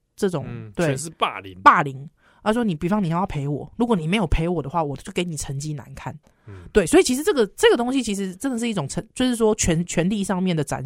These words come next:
Speaker 1: 展演啊。
Speaker 2: 对哦。
Speaker 1: 对啊，他就是要展现权力，我要展现那个 power 嘛，对吧？啊，我觉得这个东西就是可恶啊。所以大家别想说贵是讲东西找给那啦，其实很多男性其实是受害，而且更不敢讲。
Speaker 2: 对哦。
Speaker 1: 嘿。
Speaker 2: 呃，对。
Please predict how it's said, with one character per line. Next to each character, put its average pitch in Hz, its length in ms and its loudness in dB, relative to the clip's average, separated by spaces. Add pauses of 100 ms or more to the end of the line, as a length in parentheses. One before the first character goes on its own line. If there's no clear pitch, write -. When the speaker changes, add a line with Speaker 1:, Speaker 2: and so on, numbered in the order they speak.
Speaker 1:
展 151 220 -4
演 151 200 -6
啊。 165 40 -20 (280)
Speaker 2:
对 98 120 -14
哦。 87 60 -14 (180)
Speaker 1:
对 180 120 -2
啊， 165 40 -2
他 196 100 -6
就 311 100 -8
是 330 80 -2
要 330 60 -2
展 - 200 -10
现 214 160 -4
权 170 220 -6
力， 185 40 -6
我 202 100 0
要 220 40 2
展 175 140 -10
现 185 100 -2
那 202 60 -4
个 185 80 -6
power 151 500 0
嘛， 151 140 -14 (500)
对 156 120 -2
吧？ 139 240 -6
啊， 285 100 6
我 196 120 4
觉 160 60 4
得 180 60 4
这 226 80 2
个 196 80 2
东 170 160 -4
西 175 60 -6
就 170 80 -8
是 165 60 -6
可 139 220 -10
恶 143 180 -10
啊。 - 100 -16 (320)
所 320 100 4
以 370 60 6
大 254 80 6
家 190 120 4
别 302 140 2
想 156 160 -2
说 202 200 0
贵 262 200 0
是 165 80 -2
讲 180 140 2
东 202 120 2
西 139 120 -2
找 135 180 -4
给 151 100 -4
那 156 160 -4
啦， 123 140 -8
其 185 140 -8
实 202 80 0
很 151 180 -4
多 180 100 0
男 151 240 -2
性 165 220 -6
其 147 140 -8
实 151 160 -6
是 160 200 -2 (300)
受 185 260 2
害， 165 140 -8
而 170 100 -6
且 165 100 -6
更 170 220 -4
不 - 120 -14
敢 143 240 -12
讲。 - 200 -18 (300)
Speaker 2:
对 110 140 -10
哦。 90 180 -18
Speaker 1:
嘿。 143 340 -6
Speaker 2:
呃， 156 60 -10
对。 151 240 -2